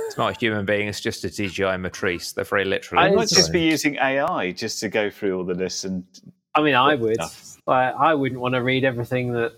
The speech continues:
Speaker 3: Oh, oh my God.
Speaker 1: The
Speaker 3: Can you imagine
Speaker 1: screed.
Speaker 3: ev-
Speaker 1: Oh, my word. How many walls of text do you think they get an average day from
Speaker 3: Oh,
Speaker 1: people
Speaker 3: my
Speaker 1: with
Speaker 3: God.
Speaker 1: nothing else to do?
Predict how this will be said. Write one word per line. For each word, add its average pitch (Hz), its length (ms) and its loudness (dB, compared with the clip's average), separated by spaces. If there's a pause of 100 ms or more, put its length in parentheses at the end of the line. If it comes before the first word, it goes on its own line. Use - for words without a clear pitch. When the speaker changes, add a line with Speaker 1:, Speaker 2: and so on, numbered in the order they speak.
(140)
Speaker 3:
Oh, 131 420 0 (720)
oh 175 160 2
my 101 120 -2
God. 104 220 0
Speaker 1:
The - 160 -4
Speaker 3:
Can 139 160 0
you - 20 4
imagine 135 320 4
Speaker 1:
screed. 151 160 0
Speaker 3:
ev- 156 80 2
Speaker 1:
Oh, 113 160 2
my 98 160 2
word. 98 340 0 (200)
How 160 100 2
many 190 140 2
walls 147 340 0
of 117 100 -4
text - 380 -2
do 117 60 -4
you 101 60 -2
think - 180 -4
they 95 120 2
get 98 220 0
an 104 100 -2
average 95 440 -2
day 95 160 2
from 139 300 4
Speaker 3:
Oh, 123 40 0
Speaker 1:
people 98 200 0
Speaker 3:
my - 20 0
Speaker 1:
with 101 160 0
Speaker 3:
God. 107 80 2
Speaker 1:
nothing 101 180 -4
else 90 220 -4
to 95 100 -6
do? 90 160 -2